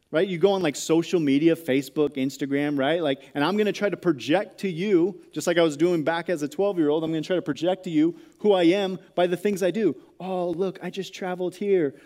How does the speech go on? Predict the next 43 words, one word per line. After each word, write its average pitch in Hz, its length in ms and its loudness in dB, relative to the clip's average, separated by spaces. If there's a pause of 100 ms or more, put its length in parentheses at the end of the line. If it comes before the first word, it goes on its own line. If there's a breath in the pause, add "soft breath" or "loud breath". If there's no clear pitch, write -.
(120)
Look 190 220 -4
at 202 160 0 (180 soft breath)
how 196 260 -8
my 190 280 -6
kids 185 360 -2
are 180 100 -2
smart." 175 520 -4 (180 loud breath)
The 196 120 -2
reality 240 400 2
is, 208 160 6
like, 202 240 0 (180 loud breath)
I'm 269 100 -2
just 196 160 0
a 147 60 4
broken, 160 460 2
jacked 170 320 2
up 151 160 0
dude. 175 260 6
My 139 160 2
house 147 320 -4
is 160 140 -2
a 147 60 2
mess. 156 500 0
Like, 131 140 -2
think, 170 180 -4
I 175 60 -4
don't 180 120 -2
know 151 80 0
what 151 120 2
I'm 135 100 -2
doing 147 320 0
in 156 100 -2
life. 156 400 -2
Like, 127 100 -4
I'm 151 140 -4
confused. 160 500 0 (200 loud breath)
But 214 80 0
we 285 80 2
all 254 100 2
try 185 140 0
to 135 100 0
project 147 640 -2
things 165 520 -2